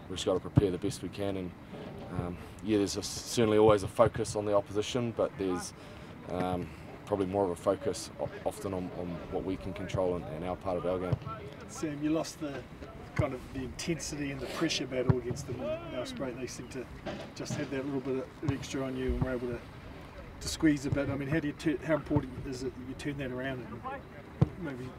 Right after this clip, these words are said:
Speaker 2: maybe flip the, flip it there?
Speaker 1: Yeah, I don't know about the intensity battle. I thought, like, we'd good, good intensity, but I agree with the, the pressure and, like, key moments. Um, they were able to sort of flip momentum, or when we were trying to get it, um, they'd nullify it.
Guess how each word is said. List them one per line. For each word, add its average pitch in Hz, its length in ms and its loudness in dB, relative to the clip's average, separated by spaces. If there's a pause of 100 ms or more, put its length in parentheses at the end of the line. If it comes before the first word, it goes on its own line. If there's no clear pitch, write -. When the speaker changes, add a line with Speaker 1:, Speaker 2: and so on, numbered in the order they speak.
Speaker 2:
maybe 127 180 -6
flip - 280 -6
the, 127 140 -6 (260)
flip 151 140 -8
it 127 120 -8
there? 120 100 -12 (1200)
Speaker 1:
Yeah, 127 260 10 (220)
I - 40 -6
don't 127 100 4
know 156 80 12
about 139 180 10
the 117 60 2
intensity 120 480 0
battle. 110 220 8
I 113 40 8
thought, 113 240 2
like, 110 280 6
we'd 113 120 2 (320)
good, 113 380 4
good 117 140 6
intensity, 107 560 4
but 101 160 6
I 101 100 10
agree 110 220 4
with 101 180 0
the, 98 340 6 (160)
the 95 240 4 (120)
pressure 107 400 6
and, 98 120 2
like, 90 220 2
key 107 160 2
moments. 98 560 0 (160)
Um, 92 260 0
they 95 140 6
were 95 60 6
able 92 180 4
to 87 60 4
sort - 220 -2
of 90 60 -2
flip - 240 2
momentum, 98 480 -2 (380)
or 90 80 -2
when 92 160 -2
we 95 100 2
were 92 80 2
trying 98 260 0
to 92 40 0
get 98 160 2
it, 98 120 4 (280)
um, 87 180 0 (520)
they'd 92 180 2
nullify 98 480 4
it. 90 80 2